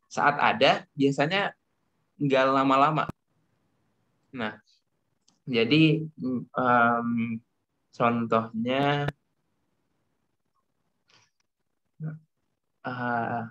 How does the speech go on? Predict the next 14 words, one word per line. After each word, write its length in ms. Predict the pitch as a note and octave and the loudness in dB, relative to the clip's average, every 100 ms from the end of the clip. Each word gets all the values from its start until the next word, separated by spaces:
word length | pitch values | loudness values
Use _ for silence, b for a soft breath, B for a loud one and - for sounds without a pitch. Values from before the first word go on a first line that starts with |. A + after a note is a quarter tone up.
| _ _ _ _ _ _ _ _ _ _ _ _ _ _ - | _ _ _ _ _ _ _ _ _ _ _ _ _ _ -10
apa 160 | B2 | 0
ya 120 | A#2+ A2 | 0 0
contohnya? 380 | A2+ B2 A2+ G2+ - _ _ _ _ _ _ _ _ _ _ _ _ _ _ _ C3+ | -2 -2 -2 -4 -8 _ _ _ _ _ _ _ _ _ _ _ _ _ _ _ 2
Dosa 640 | B2 B2 B2+ B2 B2 - | 4 4 4 2 2 0
apapun 480 | A#2+ A#2 A2 C#3 A#2+ | -2 -2 0 2 0
lah. 160 | - - _ _ _ | -2 -8 _ _ _
Kita 320 | - B2+ D3 C#3+ | -6 2 2 2
pengen, 480 | C3 B2+ A#2+ A#2+ _ _ _ _ _ _ - | 2 2 0 -2 _ _ _ _ _ _ -6
eh, 420 | B2 A2 G#2+ G#2+ - _ _ _ - | 0 2 2 0 -6 _ _ _ -12
buka 440 | A#2+ A#2+ - D3+ C#3+ | -8 -6 -2 0 2
rekening 400 | C3 B2+ A#2+ A#2 | 0 -2 -4 -2
bank 320 | A#2+ C3+ C#3+ | 0 -2 -6
di, 400 | A2+ B2 C3+ C#3 - _ _ _ _ _ _ _ | -8 -4 -2 -2 -6 _ _ _ _ _ _ _
eh, 380 | B2+ A#2 A2 A2 | -10 -6 -4 -4